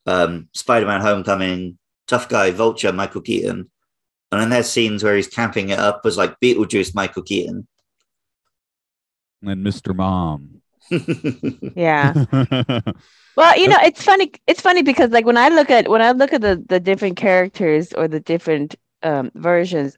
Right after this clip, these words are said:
Speaker 3: of Michael T-, Keaton, I think i-, in terms of, like, like, Buddhism, I mean, we have the philosophy, and this is much in many Asian traditions as well, that there are multiple versions of people, and there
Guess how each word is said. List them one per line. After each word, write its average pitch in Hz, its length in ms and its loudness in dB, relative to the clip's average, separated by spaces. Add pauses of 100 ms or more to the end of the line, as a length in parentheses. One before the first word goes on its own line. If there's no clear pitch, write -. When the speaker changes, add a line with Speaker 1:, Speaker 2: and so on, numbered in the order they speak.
Speaker 3:
of 135 460 -4 (760)
Michael 175 260 0
T-, - 300 -10
Keaton, 175 580 -4 (220)
I 220 160 4
think 254 320 -2
i-, - 220 0
in 190 100 -4
terms 233 320 -2
of, 240 80 2
like, 190 220 2 (440)
like, 160 200 -6
Buddhism, 285 600 4
I - 560 -16
mean, 196 60 -2
we 208 140 2
have 247 160 4
the 262 80 2
philosophy, 180 1000 0
and 151 320 0
this 165 160 -8
is 156 140 -12
much 170 260 -2
in 160 100 -2
many 156 300 -2
Asian 151 540 -6
traditions 143 520 -8
as 143 140 -16
well, 156 420 0 (440)
that 170 240 2
there 165 200 2
are 160 100 2
multiple 190 720 2
versions 175 520 2
of 156 160 0
people, 254 640 0 (200)
and 170 160 -2
there 165 120 4